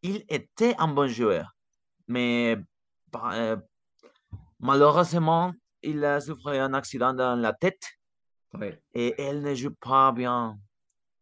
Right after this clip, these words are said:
Speaker 1: Je, je ne sais pourquoi Tata Martino, euh, n'est pas choisissait, par exemple, Diego Lainez
Speaker 2: Diego Lainez.
Speaker 1: ou Chicharito Hernández. Mais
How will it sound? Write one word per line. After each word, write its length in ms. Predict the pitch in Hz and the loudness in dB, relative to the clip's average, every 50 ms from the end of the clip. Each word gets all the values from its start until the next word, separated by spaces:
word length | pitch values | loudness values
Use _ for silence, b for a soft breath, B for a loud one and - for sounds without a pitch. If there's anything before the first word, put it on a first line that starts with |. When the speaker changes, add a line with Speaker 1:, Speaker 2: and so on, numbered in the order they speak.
| _ _ _ _ _ _ _ _ _ _ _ | _ _ _ _ _ _ _ _ _ _ _
Speaker 1:
Je, 140 | - 120 120 | -8 -4 -4
je 160 | 123 113 131 | -4 -2 -2
ne 80 | 151 151 143 | -4 -4 -4
sais 120 | - - - | -6 -8 -10
pourquoi 300 | - 139 113 - 151 147 | -10 -10 -6 -2 -2 -2
Tata 220 | 151 151 - 151 | 0 0 -2 0
Martino, 560 | 143 139 131 117 - - 175 165 147 131 127 | 0 0 0 -2 -4 -6 -4 -2 -2 0 0
euh, 340 | 123 123 123 123 117 117 120 - _ _ _ _ _ _ _ _ - | 0 0 0 0 0 -2 -4 -8 _ _ _ _ _ _ _ _ -8
n'est 160 | 135 135 131 | -6 -6 -4
pas 500 | - 135 139 135 135 135 135 131 120 98 - - _ _ _ _ _ _ _ - | 0 2 4 6 6 6 6 4 4 2 -2 -10 _ _ _ _ _ _ _ -14
choisissait, 480 | 117 127 135 117 131 120 135 143 135 123 113 - _ _ _ _ | -10 -8 -8 -6 -6 -2 0 0 0 0 -2 -6 _ _ _ _
par 180 | - 120 117 117 | -4 -2 0 0
exemple, 680 | 110 - - 123 123 117 - 123 123 123 117 110 - - _ _ _ _ b b b b b b | -2 -2 -2 -4 -4 -2 0 2 4 4 4 4 2 -2 _ _ _ _ b b b b b b
Diego 260 | - 123 131 113 117 | 0 2 4 4 4
Lainez 840 | 107 113 120 127 131 131 127 117 113 110 110 107 110 107 104 104 98 92 - _ _ _ _ _ _ _ _ _ _ | 6 6 6 4 4 2 0 -2 -2 -4 -4 -4 -6 -6 -6 -8 -10 -12 -18 _ _ _ _ _ _ _ _ _ _
Speaker 2:
Diego 280 | - - 104 90 110 | -14 -12 -10 -8 -8
Lainez. 240 | 107 107 110 113 113 | -8 -6 -4 0 2
Speaker 1:
ou 120 | 117 113 110 | 2 2 2
Chicharito 560 | - 123 - - 120 120 131 135 - - 120 | 0 -4 -6 -4 -2 -2 -2 -2 0 2 2
Hernández. 680 | 110 113 117 123 127 131 131 123 117 110 110 107 110 107 98 - - _ _ _ _ _ _ - | 2 2 2 0 0 0 -2 -2 -2 0 0 0 0 -2 -6 -12 -20 _ _ _ _ _ _ -14
Mais 420 | - 107 110 107 107 107 107 107 | -10 -8 -8 -6 -6 -6 -4 -6